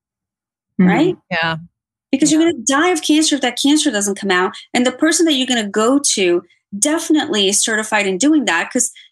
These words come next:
Speaker 2: you, it's insurance paid. It's not like some money that you're just gonna take out of your wallet and hand them cash, right?
Speaker 1: Right.
Speaker 2: Like, when's the last time somebody handed cash for their medical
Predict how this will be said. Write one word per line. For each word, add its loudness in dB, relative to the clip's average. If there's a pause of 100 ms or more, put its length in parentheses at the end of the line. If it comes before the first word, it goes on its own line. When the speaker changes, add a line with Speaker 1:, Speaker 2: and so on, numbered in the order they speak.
(120)
Speaker 2:
you, 2
it's 0
insurance 0
paid. -2
It's -4
not -2
like -2
some -4
money 0
that -4
you're -4
just -4
gonna -2
take -4
out 0
of -4
your -2
wallet 0
and 0
hand -2
them -2
cash, -2
right? 0 (220)
Speaker 1:
Right. 2
Speaker 2:
Like, -4
when's 2
the 0
last 0
time 0
somebody -2
handed -2
cash -2
for -4
their -2
medical -2